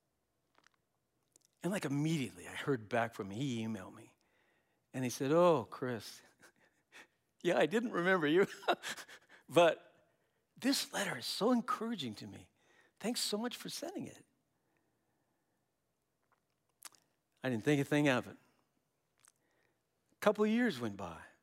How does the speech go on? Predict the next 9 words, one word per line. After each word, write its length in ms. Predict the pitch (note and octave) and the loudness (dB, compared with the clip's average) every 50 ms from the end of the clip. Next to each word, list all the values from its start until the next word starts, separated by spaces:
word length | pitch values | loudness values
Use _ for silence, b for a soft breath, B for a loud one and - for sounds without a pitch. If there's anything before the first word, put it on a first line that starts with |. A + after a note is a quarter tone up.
| _ _ _ _ _ _ _ _ _ _ _ _ _ _ _ _ _ _ _ _ _ _ _ _ _ _ _ _ _ _ _ _ _ _ _ _ _ - | _ _ _ _ _ _ _ _ _ _ _ _ _ _ _ _ _ _ _ _ _ _ _ _ _ _ _ _ _ _ _ _ _ _ _ _ _ -4
Then 160 | D#3 F3 F#3+ | -2 0 0
I 80 | G3 G3 | 0 2
got 180 | F3+ F3+ E3+ | 2 2 2
an 140 | D3+ C#3+ C#3+ | 4 4 4
email 420 | E3+ A3+ B3+ F#3+ B2+ G#2+ G#2 G2+ | 4 4 2 2 0 -2 -4 -8
from 440 | G#2+ - - D#3+ C#3+ C3+ C3+ C3 - - _ _ _ _ _ _ | -10 -8 -4 -2 -2 0 -2 -4 -4 -10 _ _ _ _ _ _
someone 420 | - - - F3+ F3 E3+ E3 D#3+ D#3+ | -10 -4 0 0 4 4 4 6 6
named 240 | D#3 D3+ C#3+ C3 C3 | 6 6 6 4 2
Honer, 680 | - - - - B3 C4 B3+ F3 A2 F#2 F#2 - - | -2 -8 -2 2 4 6 6 4 2 -2 -8 -14 -18